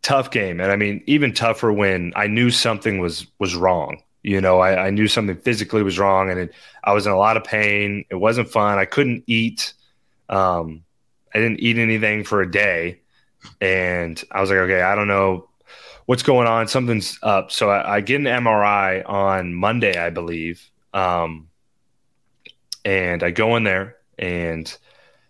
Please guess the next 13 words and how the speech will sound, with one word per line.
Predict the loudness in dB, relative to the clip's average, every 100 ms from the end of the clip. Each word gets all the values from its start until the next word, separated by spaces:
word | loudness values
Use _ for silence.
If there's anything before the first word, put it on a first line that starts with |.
| _ _ _ _ -2
they're | 2
like, | 2 0 -8 -16
"Yeah," | -6 0 2 4 2
or | 2 2 2
a |
cat | 0 -2 -2
scan | -4 -4 -2
rather. | -2 0 0 0 0
And | -2
they're | -2
like, | -2 0
"Yeah, | 0 0
you, | 0 -4 -6